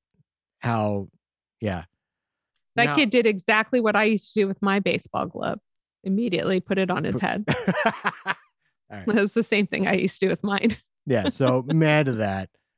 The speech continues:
Speaker 1: Uh, what about you, Sarah? Who's your yeah, nah, and meh?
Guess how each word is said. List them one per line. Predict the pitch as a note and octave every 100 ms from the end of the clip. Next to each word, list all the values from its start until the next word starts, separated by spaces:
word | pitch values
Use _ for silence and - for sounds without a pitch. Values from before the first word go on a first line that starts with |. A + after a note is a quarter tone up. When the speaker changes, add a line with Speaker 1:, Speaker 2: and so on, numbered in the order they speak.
| _
Speaker 1:
Uh, | A#2+ C3 B2+ A#2+ A2+ A2 _ _ -
what | C3+
about | C3+ C#3
you, | C3
Sarah? | B2+ C3 A2 G#2+
Who's | A2+ C3+
your | C3
yeah, | A#2+ A#2+ B2+ A#2+ - -
nah, | B2
and | B2 A2 G#2+ G#2 G#2+
meh? | A2+